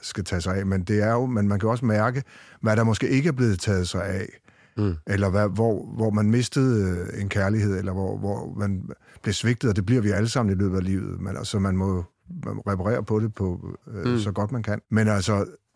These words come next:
Speaker 1: for mig var det, er det stadigvæk afgørende at, at prøve at, at huske på, hvad det var, jeg gerne ville, og hvem jeg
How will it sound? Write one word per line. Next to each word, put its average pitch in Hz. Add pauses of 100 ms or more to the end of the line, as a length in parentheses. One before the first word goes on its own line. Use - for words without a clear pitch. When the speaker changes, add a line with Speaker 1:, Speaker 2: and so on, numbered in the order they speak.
(480)
Speaker 1:
for 120
mig 147
var 175
det, 131 (840)
er 117
det 110
stadigvæk 160
afgørende 104 (220)
at, 104 (800)
at 101
prøve 117
at, 92 (1200)
at 101
huske 127 (180)
på, 127 (340)
hvad 107
det 117
var, 110
jeg 113
gerne 117
ville, 120
og 104
hvem 113
jeg 104